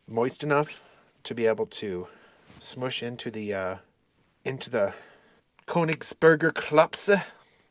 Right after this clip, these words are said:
But it looks like it's working out pretty well. Wild caught anchovy paste. About a tablespoon.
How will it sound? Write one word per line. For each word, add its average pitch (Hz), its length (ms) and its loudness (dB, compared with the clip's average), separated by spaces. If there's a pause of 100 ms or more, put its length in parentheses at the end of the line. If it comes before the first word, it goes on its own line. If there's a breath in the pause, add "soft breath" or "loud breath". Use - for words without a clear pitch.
(880 loud breath)
But 147 440 6 (600)
it 147 60 -12
looks 185 260 -8
like 320 100 -6
it's 294 140 -8
working 233 280 2
out 220 160 0
pretty 214 200 4
well. 202 380 -2 (360 soft breath)
Wild 185 480 2
caught 185 360 0 (100)
anchovy 120 680 -8
paste. - 540 -14 (560 soft breath)
About 185 160 6
a 165 40 2
tablespoon. 98 840 -6